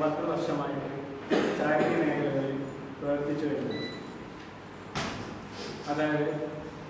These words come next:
പാവപ്പെട്ട ഒരു അംഗനവാടി ജോലിക്കാരി, അവർക്ക് ഗവൺമെന്റ് കിട്ടിയ മൂന്ന് സെന്റ് സ്ഥലത്ത്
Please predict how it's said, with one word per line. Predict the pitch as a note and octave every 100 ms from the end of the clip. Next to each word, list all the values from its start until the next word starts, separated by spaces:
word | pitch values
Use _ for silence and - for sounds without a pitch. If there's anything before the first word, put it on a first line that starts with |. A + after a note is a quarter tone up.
| - - C6+ - - - - - - - D3+
പാവപ്പെട്ട | D3+ D3+ D3+ C#3+ D3 C#3+ C#3+ C#3+ - - - D3
ഒരു | C#3+ D3 D3 D3 - D3+ - - - - - - - - - - - D#3+
അംഗനവാടി | D3+ D#3+ D#3+ D#3+ D#3+ D#3+ D#3 D#3+ D#3+ D3
ജോലിക്കാരി, | D3 D3 C#3+ C3 C3 B2+ - - - - - - - - - - - -
അവർക്ക് | D3 D#3 - D#3 - - - - D3+
ഗവൺമെന്റ് | D#3 D#3 E3 E3 E3+
കിട്ടിയ | D#3+ D3+ C#3+ D3 B2 - - - - D3
മൂന്ന് | D3 D#3+ D#3
സെന്റ് | D3+ C#3+
സ്ഥലത്ത് | D3+ C3+ C#3 C#3